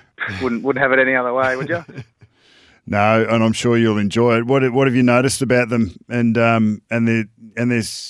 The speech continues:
Speaker 1: their, um, their campaign? They've, they've had a pretty good record against you boys in, in recent times.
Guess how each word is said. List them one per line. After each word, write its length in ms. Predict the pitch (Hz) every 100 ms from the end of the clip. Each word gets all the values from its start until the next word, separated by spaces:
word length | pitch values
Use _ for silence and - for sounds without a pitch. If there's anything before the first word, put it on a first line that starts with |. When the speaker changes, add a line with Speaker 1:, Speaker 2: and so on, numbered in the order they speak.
| -
Speaker 1:
their, 320 | 113 113 110
um, 300 | 107 101 98
their 180 | 107 107
campaign? 540 | - 113 110 117 113
They've, 320 | 110 104 -
they've 160 | 110 110
had 120 | 117
a 60 | 107
pretty 240 | - 117
good 160 | 107 101
record 380 | 110 - 113 104
against 420 | 101 110 107 113
you 100 | 104
boys 380 | 98 107 107 104
in, 240 | 104 101
in 140 | 107
recent 340 | 104 101 107 95
times. 380 | 98 104 101